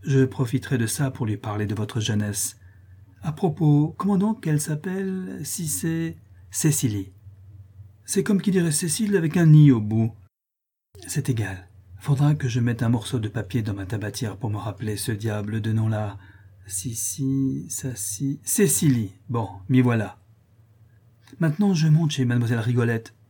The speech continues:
dit Rodolphe à madame Pipelet en sortant de sa loge.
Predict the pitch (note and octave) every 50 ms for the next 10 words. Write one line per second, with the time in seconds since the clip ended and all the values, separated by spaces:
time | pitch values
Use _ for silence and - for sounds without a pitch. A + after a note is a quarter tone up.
0 | _ _ _ _ _ _ - A#2+ A#2 G#2 A2+ G#2+ A2 A2+ A2+ G#2+ G#2 - A#2 G#2+
1 | A2+ A2 A2 G#2+ - - A2+ A2+ - A2+ G#2+ G#2+ - - - C3+ A#2 G#2+ - -
2 | A2 - - - G#2+ G#2+ G2+ F#2+ - A#2 G#2 G2+ G#2 G2+ G2+ G2+ G2 -